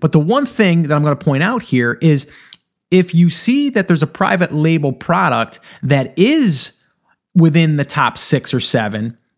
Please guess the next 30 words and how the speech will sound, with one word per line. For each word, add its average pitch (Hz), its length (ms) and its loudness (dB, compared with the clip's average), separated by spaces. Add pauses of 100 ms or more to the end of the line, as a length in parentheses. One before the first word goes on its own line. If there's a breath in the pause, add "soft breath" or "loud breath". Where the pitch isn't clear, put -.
okay, 127 480 -2 (140 loud breath)
and 156 140 4
there's 147 260 -2
maybe 151 220 2
a 127 60 -2
whole 170 180 0
bunch 147 240 -2
of 135 60 -4
other 143 140 0
brand 139 280 0
names 127 180 -2
around 175 340 0
it, 147 120 -2
that's - 180 -8
a 277 60 2
good 170 260 2
sign. 165 540 -2
That 190 260 -2
means 160 560 2 (260 loud breath)
that 160 240 -2
a 156 60 0
private 160 420 -2
label 160 320 2
product 139 420 -4
could 302 440 -2
compete 131 460 0
with 113 180 -4
these 113 180 -2
brands, 82 600 -12
okay? 110 420 -4